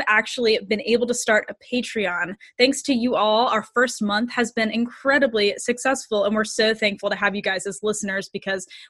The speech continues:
we're just three friends who are really passionate about Danganronpa, and we are so glad that we are actually able to create content for you guys. So if you are able to support us financially, we would so appreciate it. And our Patreon subscriptions come with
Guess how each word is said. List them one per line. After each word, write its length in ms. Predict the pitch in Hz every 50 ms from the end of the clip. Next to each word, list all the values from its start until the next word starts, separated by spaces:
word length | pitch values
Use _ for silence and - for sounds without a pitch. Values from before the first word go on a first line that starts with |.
| _
we're 80 | - 220
just 240 | 208 220 214 - -
three 160 | 214 214 226
friends 420 | 220 - 214 214 214 214 226 214
who 120 | - 214 196
are 80 | 185
really 200 | 185 190 190 196
passionate 460 | 190 - 190 190 - - 233 214 202
about 220 | 185 - 190 190 185
Danganronpa, 680 | 196 190 196 196 185 190 202 202 208 - 214 208 208 - -
and 160 | 208 202 185
we 140 | 208 202 202
are 80 | 196
so 320 | - - - 240 226 233 233
glad 340 | 180 185 202 220 233 208
that 140 | 196 196 -
we 160 | 208 214 214
are 100 | 202 202
actually 400 | 190 202 208 208 - - 220 -
able 220 | - 202 202 208 196
to 80 | 196
create 280 | - - - 202 190 -
content 460 | - - 208 208 - - 196 - -
for 80 | - 185
you 140 | 175 170 160
guys. 420 | - 170 165 - - - - - - - - - - - -
So 220 | - 285 269 233
if 100 | 247 -
you 200 | 247 247 233 - -
are 160 | 226 233 -
able 220 | 226 247 254 320
to 60 | 311 294
support 340 | - 302 - - 254 233 226
us 100 | 226 -
financially, 600 | - 214 208 202 202 208 208 - 254 240 233 202
we 140 | 214 214
would 200 | 196 214 202 - - -
so 400 | - - - - 269 269 285 277
appreciate 540 | 269 - - 208 196 - - 185 185 185
it. 120 | 202 214 214 - - - - - _ -
And 220 | 320 349 370 311
our 160 | 214 269 -
Patreon 680 | - 254 269 247 - - 302 302 302 320 330 320 330 - -
subscriptions 640 | - - 285 285 - 330 320 - - 339 320 311
come 160 | - - 285 247
with 160 | 262 254